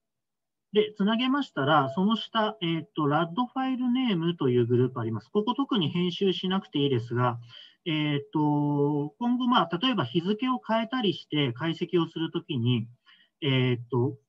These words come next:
書き出す、えー、解析のファイル名ですね。それを、えーと、毎回変更していかないと、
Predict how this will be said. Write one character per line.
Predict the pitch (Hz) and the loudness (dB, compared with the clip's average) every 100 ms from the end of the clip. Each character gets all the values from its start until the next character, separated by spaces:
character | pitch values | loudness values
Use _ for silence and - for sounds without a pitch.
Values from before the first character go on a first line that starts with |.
| _ _ _ _ _ _ _ - | _ _ _ _ _ _ _ -6
書 | 175 | -2
き | 240 | 0
出 | 277 277 | 0 -2
す、 | - 147 113 - _ | 0 0 0 -4 _
え | 131 117 107 104 104 | -2 0 -2 -6 -10
ー、 | |
解 | - 190 196 | -4 0 2
析 | 196 208 | 0 2
の | 185 | 0
フ | 170 | 0
ァ | 180 | 2
イ | 208 | 2
ル | 220 | 2
名 | 185 107 | 0 -2
で | - | -10
す | - | -18
ね。 | - _ - | -20 _ -6
そ | |
れ | 208 226 | -2 -2
を、 | 254 - - _ | -2 -2 -4 _
え | 139 | -6
ー | 123 | -4
と、 | 127 | -2
毎 | 185 226 | -2 -2
回 | 262 214 | -4 -4
変 | 226 247 | -2 -4
更 | - 254 | -4 -6
し | 214 | -6
て | 240 | -8
い | 226 | -4
か | 226 | -2
な | 220 | 0
い | 214 | 0
と、 | 214 175 117 | 0 0 -2